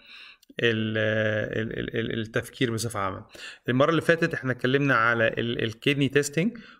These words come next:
وأخدنا البرايمري كيدني تيستينج، أخدنا البي يو إن والكرياتينين واليورين سبيسيفيك جرافيتي، وقلنا دول التلات حاجات دول هو الماست، لازم التلات دول مع بعض. وما اتكلمناش على ال إس دي إم إيه،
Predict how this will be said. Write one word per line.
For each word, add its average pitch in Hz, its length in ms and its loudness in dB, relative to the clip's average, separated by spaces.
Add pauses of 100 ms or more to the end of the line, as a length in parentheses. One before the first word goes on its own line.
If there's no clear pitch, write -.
(140)
وأخدنا 123 680 2
البرايمري 123 460 2
كيدني 127 220 -4
تيستينج، 175 440 0
أخدنا 123 340 0
البي 113 140 -4
يو 139 100 2
إن 123 140 2
والكرياتينين 127 580 0
واليورين 120 300 2
سبيسيفيك 120 520 -4
جرافيتي، 127 460 0
وقلنا 131 280 2
دول 131 120 4
التلات 131 280 0
حاجات 123 240 2
دول 123 160 0
هو 123 220 2
الماست، 117 580 -2 (420)
لازم 120 220 2
التلات 117 220 2
دول 117 140 2
مع 107 120 2
بعض. 160 380 0 (460)
وما 180 580 4
اتكلمناش 139 720 2
على 139 160 4
ال 135 120 0
إس - 160 -2
دي 127 200 2
إم 123 100 0
إيه، 127 300 2